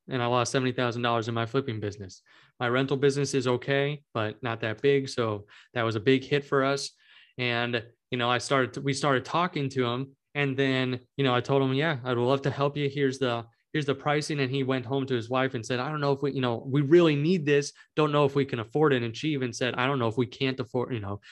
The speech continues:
can't afford not to do this." So came on board with us, and right away, he just took it like a duck to water, what we were saying. Like, there's a lot of people that still struggle, even though they pay for the service and they come on board, they still struggle internally of, like,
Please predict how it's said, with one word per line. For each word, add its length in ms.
can't 220
afford 240
not 300
to 60
do 240
this." 320
So 500
came 260
on 220
board 320
with 180
us, 420
and 160
right 220
away, 300
he 180
just 240
took 220
it 100
like 320
a 80
duck 240
to 80
water, 520
what 220
we 140
were 100
saying. 380
Like, 180
there's 140
a 60
lot 160
of 80
people 420
that 140
still 220
struggle, 420
even 240
though 140
they 160
pay 360
for 140
the 100
service 380
and 100
they 120
come 260
on 160
board, 240
they 120
still 260
struggle 340
internally 380
of, 160
like, 200